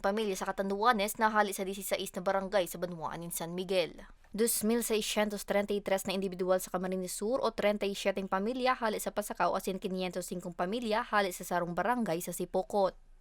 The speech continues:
Un mil trescientos once naman na individual ang naitalang apektado sa Albay o cuatrocientos catorcing pamilya. Doscientos treinta y seis kaini ang hali sa tulong barangay sa Banwaan in Puyudoran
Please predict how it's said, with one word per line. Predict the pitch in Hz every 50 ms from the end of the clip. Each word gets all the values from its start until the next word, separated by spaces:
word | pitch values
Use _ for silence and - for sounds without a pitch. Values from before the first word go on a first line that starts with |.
| -
Un | - 240 247 240
mil | 233 233 240 240
trescientos | - 233 226 220 - - 214 214 214 214 - -
once | 196 208 196 - 202
naman | 196 196 185 185 185 190 202
na | 185
individual | 196 190 196 180 185 180 185 180 180 180
ang | - 180 -
naitalang | 175 175 - 175 175 170
apektado | 180 170 - 175 - - 175 175 180 -
sa | - - 277
Albay | 285 214 180 180 202 - -
o | 269
cuatrocientos | - - 220 214 214 208 202 - - 175 180 - 180 - -
catorcing | 180 175 - 160 165 - - 175
pamilya. | - 190 175 165 156 156 160 170 180 170 156 - - -
Doscientos | - 220 202 233 240 - - - 233 233 226 226 220 -
treinta | - 214 214 208 - 202 -
y | 202
seis | - - - 190 -
kaini | - 190 151 185 185 190 226 -
ang | 240 240 226 208
hali | 202 202 208 208 190 190
sa | - 185
tulong | - 196 185 185 185 180
barangay | 196 233 262 262 214 185 185 -
sa | - 214
Banwaan | 208 220 214 196 180 165 160 175
in | 180 180 -
Puyudoran | 196 196 214 214 202 180 175